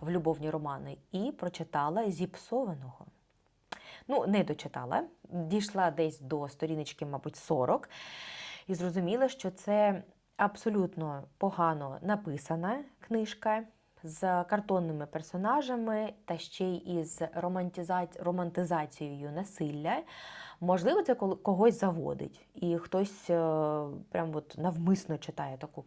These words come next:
е, літературу, да, щоб отримати задоволення дивне. Ну, ні, я не з цієї категорії людина, мені таке не подобається. Я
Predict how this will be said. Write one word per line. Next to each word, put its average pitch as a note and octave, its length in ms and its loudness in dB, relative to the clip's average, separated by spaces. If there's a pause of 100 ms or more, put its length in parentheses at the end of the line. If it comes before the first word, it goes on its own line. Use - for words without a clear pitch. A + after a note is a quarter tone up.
е, D3+ 320 -4 (200)
літературу, E3+ 680 0
да, F#3+ 220 -2
щоб E3+ 600 -2 (600)
отримати E3+ 640 0
задоволення F#3 960 4 (920)
дивне. D3 580 -2 (720)
Ну, A3 340 4
ні, E3 220 0
я G#3+ 200 6
не F#3 220 4
з - 100 -12
цієї D#3+ 260 -2
категорії C4+ 560 0
людина, G#3+ 400 0
мені E3+ 220 -4
таке E3 240 -6
не D#3+ 80 -4
подобається. A#3+ 760 0
Я D#3+ 640 2